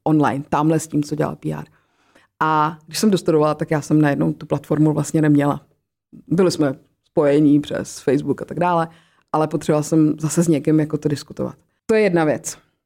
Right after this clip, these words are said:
Takže potom mě napadlo, "OK, tak já si tu skupinu nějakým způsobem zase vybuduju." A druhá věc, eh, nebo druhý, dru-, druhý moment, proč to vzniklo, bylo to, že jsem si potřebovala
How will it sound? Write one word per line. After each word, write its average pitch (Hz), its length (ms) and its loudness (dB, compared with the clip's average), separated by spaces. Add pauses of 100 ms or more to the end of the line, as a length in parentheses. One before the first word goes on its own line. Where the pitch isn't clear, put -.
(160)
Takže 165 240 2
potom 165 360 0
mě 170 120 4
napadlo, 160 460 0
"OK, 160 260 -2 (220)
tak 151 120 -4
já 123 140 -2
si 151 240 -2
tu 151 200 -8
skupinu 147 420 0
nějakým 165 420 0
způsobem 147 500 0
zase - 240 0
vybuduju." 139 480 0 (800)
A 160 280 2
druhá 175 760 2 (140)
věc, 170 640 0
eh, 160 240 2
nebo 156 200 0
druhý, 156 360 0
dru-, 156 260 -2
druhý 165 300 2
moment, 156 340 2
proč - 240 -6
to 160 200 0
vzniklo, 156 340 0
bylo 156 220 2
to, 151 100 -6
že 147 100 -6
jsem 151 160 -2
si 151 220 -2 (360)
potřebovala 156 840 0